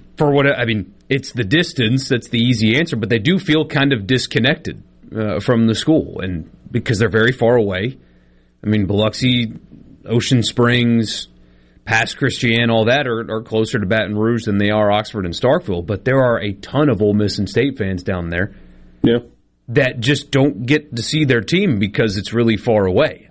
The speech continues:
Speaker 1: I, I, I think throwing them a bone, uh, aside from, like, the coaches speaking tour, would be a lucrative idea.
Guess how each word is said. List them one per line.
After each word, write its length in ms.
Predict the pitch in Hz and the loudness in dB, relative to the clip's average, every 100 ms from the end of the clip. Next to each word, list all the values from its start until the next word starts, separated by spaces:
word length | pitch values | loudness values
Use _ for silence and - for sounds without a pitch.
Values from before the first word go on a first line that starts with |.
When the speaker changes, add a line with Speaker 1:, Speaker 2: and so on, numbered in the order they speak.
| - | -12
Speaker 1:
I, 80 | |
I, 280 | 117 127 123 123 | -6 -4 -4 -4
I 40 | 120 | -6
think 680 | - 143 123 - - - | 0 0 0 -6 -20 -8
throwing 280 | 160 147 156 | 0 2 2
them 140 | 143 123 | 2 -2
a 40 | |
bone, 680 | 107 131 135 110 98 101 - | 0 0 0 0 -2 -4 -4
uh, 140 | - 135 | -4 -4
aside 420 | 123 - 143 139 - | -4 -2 0 0 0
from, 160 | 127 | 0
like, 260 | 120 110 - | 0 -2 -2
the 340 | 117 104 98 - - - _ - | -2 0 -2 -6 -20 -20 _ -4
coaches 800 | 160 151 139 135 117 101 - - | 0 0 0 -2 -2 -6 -10 -10
speaking 640 | - - 151 147 135 113 101 | -10 0 0 2 0 0 -2
tour, 480 | 135 92 90 104 - - - - _ _ _ | -2 -2 -2 -4 -6 -20 -20 -20 _ _ _
would 160 | 127 117 | 0 2
be 200 | 117 110 | 2 2
a 40 | |
lucrative 540 | 101 135 131 127 113 104 | 2 2 2 0 2 2
idea. 480 | 95 90 95 - | 0 -2 -4 -6